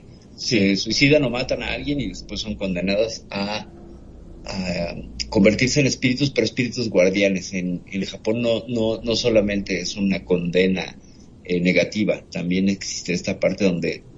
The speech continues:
Speaker 2: por los, tus acciones tienes que pagar en positivo.
Speaker 1: Oye, se me, se me acaba de ocurrir ahorita con lo que acabas de decir, si hacemos un programa luego de los, los celos paranormales, todo lo que pueden provocar los celos a nivel
Speaker 2: <laughs>
Speaker 1: paranormal.
Speaker 2: Paranormales,
Speaker 1: Ah,
Speaker 2: ándale. Sí,
Speaker 1: paranormales.
Speaker 2: sí, sí.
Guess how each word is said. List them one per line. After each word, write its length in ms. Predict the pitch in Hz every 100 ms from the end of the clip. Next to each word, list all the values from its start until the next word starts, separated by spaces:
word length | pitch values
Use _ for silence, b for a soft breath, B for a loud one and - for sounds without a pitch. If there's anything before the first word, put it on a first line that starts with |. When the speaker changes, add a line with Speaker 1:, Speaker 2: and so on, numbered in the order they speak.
| -
Speaker 2:
por 140 | 92 85
los, 200 | 92 90
tus 200 | 101 95
acciones 480 | 95 - 110 135 -
tienes 260 | 107 101
que 100 | -
pagar 280 | 95 95 90
en 100 | 87
positivo. 640 | - - - - 92 73 - -
Speaker 1:
Oye, 340 | 120 131 131
se 100 | 120 131
me, 140 | 120
se 120 | 117
me 60 | 120
acaba 180 | 123 143
de 80 | 160
ocurrir 300 | 135 113 139
ahorita 240 | 139 147
con 120 | -
lo 40 | 110
que 60 |
acabas 200 | 110 123 120
de 80 |
decir, 380 | 104 101 135 - -
si 140 | -
hacemos 280 | - 123 117
un 80 | 127
programa 460 | 113 120 123 110 110
luego 360 | 110 113 123
de 100 | 113
los, 260 | 95 92 - B B B
los 200 | 117 110
celos 440 | - 151 156 151
paranormales, 1000 | - 107 101 98 92 98 104 92 - - -
todo 160 | 143
lo 80 | 147
que 120 | 127
pueden 260 | - 135 131
provocar 400 | 113 95 - 110
los 140 | 107
celos 260 | 110 120 110
a 60 | 98
nivel 180 | 98 107
Speaker 2:
<laughs> 400 | 143 - 92 -
Speaker 1:
paranormal. 0 | 104 98 98
Speaker 2:
Paranormales, 840 | 104 95 92 98 101 101 101 - 101
Speaker 1:
Ah, 60 |
Speaker 2:
ándale. 200 | 104 139
Sí, 60 | 143
Speaker 1:
paranormales. 840 | 123 117 107 107 104 107 101 -
Speaker 2:
sí, 40 |
sí. 40 | -